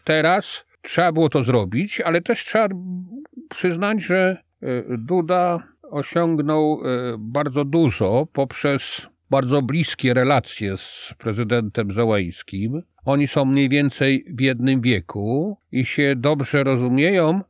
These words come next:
e, i, i te wizyty prezydenta Andrzeja Dudy na Ukrainie, przecież na dzień, dwa przed atakiem Rosjan, później też bywał,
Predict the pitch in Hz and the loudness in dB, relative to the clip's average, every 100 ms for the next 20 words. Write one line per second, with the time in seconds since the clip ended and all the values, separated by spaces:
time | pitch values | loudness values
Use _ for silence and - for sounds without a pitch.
0 | _ - 127 120 123 - 143 139 139 - | _ -4 0 2 2 0 2 4 2 2
1 | 135 147 131 135 127 185 - 151 135 127 | 0 0 0 0 2 0 2 2 4 2
2 | 123 - - 120 127 143 139 139 131 120 | -4 -8 -2 0 0 0 0 0 0 0
3 | 135 127 120 139 139 131 131 127 - 123 | 2 2 2 2 2 2 2 0 0 2
4 | 135 170 165 135 120 110 90 - - 123 | 4 4 4 4 4 2 -4 -10 -14 -8
5 | 104 104 - - 101 90 123 131 104 123 | -6 -6 -8 -8 -6 -2 0 0 0 0
6 | 113 - - 170 - - _ - 107 107 | 0 -2 0 0 -2 -20 _ -6 -2 -2
7 | 92 117 113 123 - 117 98 104 151 147 | 0 0 2 0 0 -2 -2 0 0 2
8 | 143 139 120 - _ 120 113 104 131 123 | 2 2 2 -2 _ -2 0 2 2 2
9 | 123 120 120 | 2 2 0